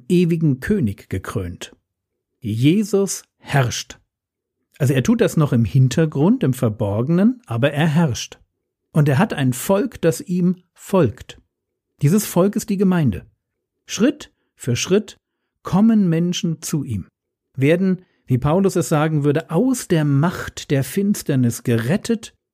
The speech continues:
und in das Reich von Gottes Sohn hineinversetzt. Und diese Geretteten sind schon ein, ein ganz besonderer Haufen. Himmelsbürger. Aber gleichzeitig hier auf der Erde mit dem Auftrag, das Evangelium zu predigen.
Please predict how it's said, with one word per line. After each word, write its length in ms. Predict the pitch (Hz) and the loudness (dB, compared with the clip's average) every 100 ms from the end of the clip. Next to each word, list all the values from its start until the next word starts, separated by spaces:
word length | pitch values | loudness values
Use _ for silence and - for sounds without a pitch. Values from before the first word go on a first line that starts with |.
| _ | _
und 220 | - 127 - | -2 -2 0
in 240 | 220 247 220 | 2 4 4
das 300 | 139 127 123 | 2 -2 -2
Reich 420 | 156 214 220 - | 2 2 0 -4
von 420 | - 175 196 170 | -4 -2 0 -2
Gottes 380 | 151 185 185 170 | -2 -2 -4 -2
Sohn 420 | 139 127 180 196 | 0 2 2 2
hineinversetzt. 1300 | 139 143 147 180 220 214 - 185 170 165 - - - _ _ _ _ _ | 2 2 2 2 4 2 0 -2 -2 -4 -6 -14 -20 _ _ _ _ _
Und 140 | - 147 | 0 2
diese 160 | 175 | 2
Geretteten 720 | 165 156 196 254 - 160 202 - _ _ _ | 2 2 2 0 0 0 0 -2 _ _ _
sind 280 | - 160 202 | 0 0 2
schon 340 | - 214 214 | 0 0 0
ein, 540 | 175 175 185 185 185 _ _ _ _ - | -2 -4 0 0 0 _ _ _ _ -2
ein 140 | 156 | 0
ganz 240 | 151 202 - | 2 2 0
besonderer 560 | 202 226 254 117 104 | 0 4 4 2 -4
Haufen. 340 | 98 90 - - _ _ _ _ | -8 -12 -16 -20 _ _ _ _
Himmelsbürger. 800 | - 247 196 123 - 98 87 80 _ _ _ - | 0 2 2 0 -4 -8 -10 -16 _ _ _ 0
Aber 160 | 143 | 2
gleichzeitig 720 | 156 175 302 - 196 185 160 | 4 2 0 -2 -4 -2 -2
hier 320 | - - 247 180 | -4 -2 0 0
auf 160 | 160 | -2
der 220 | - 127 | -2 -2
Erde 280 | 147 214 233 | 0 0 2
mit 180 | 175 143 | 0 0
dem 180 | 131 - | 0 0
Auftrag, 640 | 147 254 - - 208 208 | 0 0 -2 0 0 2
das 160 | 156 - | -2 -2
Evangelium 840 | 143 143 127 131 180 190 180 175 | -2 2 2 2 2 0 0 -2
zu 160 | - 165 | -4 -4
predigen. 480 | - 117 87 - | -2 -2 -2 -12